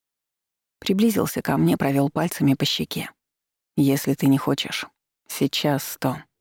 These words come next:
«И не надейся», хмыкнула я и поцеловала его, потому что сдержаться не было никакой возможности. Поцелуй стал глубоким, чувственным, и мы с трудом оторвались друг от друга.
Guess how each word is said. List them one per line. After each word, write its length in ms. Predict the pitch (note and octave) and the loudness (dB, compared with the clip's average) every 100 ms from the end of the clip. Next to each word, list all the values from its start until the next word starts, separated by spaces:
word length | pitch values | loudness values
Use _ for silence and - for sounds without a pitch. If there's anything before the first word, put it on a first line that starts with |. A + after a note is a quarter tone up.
| _ _ _ _ | _ _ _ _
«И 100 | G3+ | 4
не 140 | G3 G3 | 6 6
надейся», 680 | G3 G3 E3+ C3+ - - - _ _ _ | 6 4 4 2 -2 -10 -14 _ _ _
хмыкнула 560 | - D3+ C3 C#3+ C3+ | 2 2 4 4 4
я 220 | C#3+ C#3+ | 4 2
и 40 | C#3 | 0
поцеловала 600 | E3+ - C#3 C3+ C#3 C#3+ | -2 -2 -2 0 -2 -2
его, 280 | C3+ C#3 - _ _ _ _ _ _ | -4 -4 -10 _ _ _ _ _ _
потому 280 | - G#3 G#3+ | -4 2 2
что 180 | - D#3+ | 2 0
сдержаться 540 | D3+ D#3 E3 D#3+ - | 2 2 0 0 2
не 140 | C#3+ D3+ | 4 4
было 180 | C#3+ | 4
никакой 440 | C#3 C#3 C#3+ C#3+ C#3+ | 4 4 2 0 2
возможности. 720 | C#3+ D3 C3+ - C#3+ - - - _ _ _ _ _ _ _ _ _ _ _ _ - | 2 2 2 0 -6 -10 -14 -18 _ _ _ _ _ _ _ _ _ _ _ _ -4
Поцелуй 400 | G3+ A3+ A#3 G3+ | -2 2 2 2
стал 300 | - F#3+ F3 | 2 2 2
глубоким, 680 | E3 E3 F3+ F#3+ - C#3 C#3 | 2 2 2 0 2 4 4
чувственным, 640 | - F3 - D3+ C#3+ E3 | 2 -2 0 4 6 6
и 20 | |
мы 140 | F#3+ G3 | 6 4
с 60 | |
трудом 360 | - E3 F3+ F3+ | 2 2 4 2
оторвались 480 | D3+ C#3+ D#3 F3 D3 | 2 0 2 2 2
друг 260 | C#3+ C3 | 0 0
от 160 | C#3 D3+ | 0 0
друга. 380 | D3+ C3 - | 0 0 -4